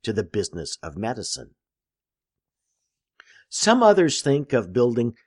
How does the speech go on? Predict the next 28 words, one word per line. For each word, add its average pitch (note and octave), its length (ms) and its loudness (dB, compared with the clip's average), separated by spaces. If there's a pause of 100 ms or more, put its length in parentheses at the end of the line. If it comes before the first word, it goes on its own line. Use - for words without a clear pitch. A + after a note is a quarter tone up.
(160)
a A2+ 80 -2
larger A#2+ 400 2
table A#2+ 420 -2
or G#2 300 -4 (420)
building C3 380 4 (100)
multiple C3 640 2
tables. - 540 -16 (640)
Few - 480 0
others E3 400 4
revel D3 480 4
in B2 80 2
the B2 80 0
notion B2+ 420 2
of A#2 80 -2
finding A#2 400 -2
profit B2+ 540 2 (320)
in A#2 160 2
the A#2+ 220 0
entire C3+ 580 -2
supply G2 480 -2
chain F2+ 480 -6 (280)
to A2+ 100 -4
patients A2 720 -2
as F2 340 -8 (180)
throughput. - 580 -8 (720)
Even C#3 380 4
fewer F3+ 580 0
others G#2 440 -2